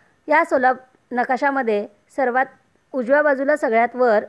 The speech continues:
सोलापूर जिल्हा असं लिहिलेलं आहे. या नक-, हे आहे ह्या नकाशाचं नाव. त्याच्याखाली लिहिलेलं आहे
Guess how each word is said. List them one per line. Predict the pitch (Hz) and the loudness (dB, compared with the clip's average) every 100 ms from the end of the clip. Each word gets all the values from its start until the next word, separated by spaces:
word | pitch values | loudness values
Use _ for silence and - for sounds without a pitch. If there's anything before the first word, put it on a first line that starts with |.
| - | -6
सोलापूर | 277 233 240 240 285 | -2 0 -2 -4 -8
जिल्हा | 226 269 220 214 | -6 -6 -4 -4
असं | - - | -6 -6
लिहिलेलं | 226 208 190 185 | -2 0 0 -2
आहे. | 240 - _ _ _ - | -6 -12 _ _ _ -4
या | 262 | 0
नक-, | 247 226 254 | 0 -2 -2
हे | 262 | 2
आहे | 330 262 254 254 | 2 2 0 -2
ह्या | 262 | -2
नकाशाचं | 247 202 208 208 233 220 | -4 -4 -6 -8 -6 -2
नाव. | 214 185 - _ _ _ - | -2 -2 -8 _ _ _ -4
त्याच्याखाली | 247 294 302 285 285 | -2 0 0 0 0
लिहिलेलं | 277 262 | 0 0
आहे | 254 | 0